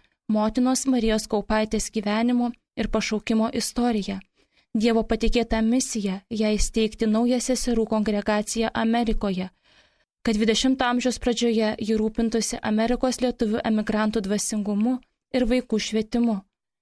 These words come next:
Tūkstantis devyni šimtai dvidešimtais metais seserys buvo pakviestos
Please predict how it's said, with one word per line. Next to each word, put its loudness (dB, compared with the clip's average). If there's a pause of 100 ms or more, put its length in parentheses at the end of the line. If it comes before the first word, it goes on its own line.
(300)
Tūkstantis 0
devyni 2
šimtai 0
dvidešimtais 0
metais 0 (320)
seserys 0
buvo 0
pakviestos 0